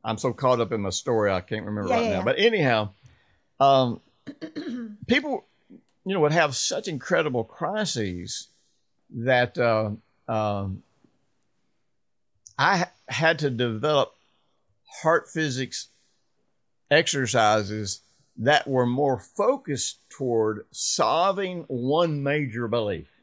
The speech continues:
Speaker 1: You know,
Speaker 2: Yes,
Speaker 1: like, wh-,
Speaker 2: yes.
Speaker 1: why are you doing drugs? Why, why do you, every time you get ins-, insecure, why do you commit adultery? You know what I mean? All of those, I mean, which, you know, these are the kind of things that destroy marriages, destroy lives.
Speaker 2: Mm-hmm.
Speaker 1: It's like, it's like, okay.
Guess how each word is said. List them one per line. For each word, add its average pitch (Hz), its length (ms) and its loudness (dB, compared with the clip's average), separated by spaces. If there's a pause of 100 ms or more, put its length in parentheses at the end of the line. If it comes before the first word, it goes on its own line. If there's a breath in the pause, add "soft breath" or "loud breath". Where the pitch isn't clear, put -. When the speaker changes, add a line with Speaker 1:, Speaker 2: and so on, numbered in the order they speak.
(580)
Speaker 1:
You 240 160 0
know, 240 60 6
Speaker 2:
Yes, - 180 0
Speaker 1:
like, 135 140 2
wh-, 110 100 -6
Speaker 2:
yes. 123 120 4
Speaker 1:
why 151 200 6
are 175 40 4
you 165 180 -2
doing 156 240 2
drugs? 107 340 0 (680)
Why, 151 640 4
why 147 240 2
do 165 120 0
you, 147 280 -2
every 151 200 0
time 156 140 0
you 151 60 -6
get 147 160 0
ins-, 139 220 -2 (200)
insecure, 135 560 0
why 113 260 0
do 147 60 -2
you 147 100 -6
commit 143 260 -2
adultery? 101 560 -2
You 104 100 -4
know 120 80 -2
what 123 60 0
I 123 60 -2
mean? 127 320 -2 (480)
All 202 280 6
of 170 80 4
those, 156 320 4
I 147 100 6
mean, 147 260 -2 (100)
which, 139 320 -4 (180)
you 143 120 -6
know, 156 120 2
these 202 280 0
are 247 60 -8
the 165 60 -8
kind 151 180 2
of 131 60 -2
things 143 160 -2
that 110 120 -2
destroy 104 400 -2
marriages, 165 580 0
destroy 104 380 -4
lives. 147 440 2
Speaker 2:
Mm-hmm. 123 80 -2
Speaker 1:
It's 101 80 -8
like, 113 160 -2
it's 104 140 -8
like, 104 120 -2
okay. 131 300 0